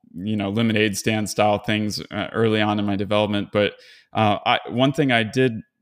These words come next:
know early on is I wanted to be an entrepreneur. And so everything that, uh, I had received, from Christmas gifts to birthday gifts to, uh,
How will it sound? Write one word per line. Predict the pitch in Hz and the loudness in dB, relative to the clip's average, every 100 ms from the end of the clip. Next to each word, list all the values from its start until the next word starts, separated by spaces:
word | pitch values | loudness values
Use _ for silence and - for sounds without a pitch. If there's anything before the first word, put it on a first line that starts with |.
| - | -4
know | 113 123 127 107 95 | 0 4 4 4 2
early | 120 120 110 | 4 4 4
on | 107 107 98 | 4 2 0
is | 95 | 0
I | 101 | 0
wanted | 101 104 101 | 0 0 -2
to | 87 | -4
be | 90 | -6
an | 90 | -6
entrepreneur. | 85 - 87 71 - | -10 -12 -10 -10 -8
And | 107 107 | -6 -4
so | - 113 - | 0 0 4
everything | 131 123 147 147 147 135 123 | 2 2 2 2 2 0 2
that, | 107 104 101 92 - - 107 | 2 4 2 0 -10 -10 -4
uh, | 104 98 98 98 98 95 - _ - | 0 0 0 0 -2 -4 -8 _ -4
I | 110 | -2
had | 110 117 101 | 2 0 0
received, | 101 - 127 131 127 | -2 0 2 2 0
from | - 104 104 90 - _ | -4 -8 -8 -10 -14 _
Christmas | - 139 143 120 | -2 0 0 0
gifts | - 123 - | 2 0 0
to | 90 | -2
birthday | 113 123 123 | 0 0 2
gifts | 113 113 113 - - | 2 4 2 0 -4
to, | 101 101 98 - _ | -2 -2 -4 -10 _
uh, | 113 104 101 101 | 2 4 6 4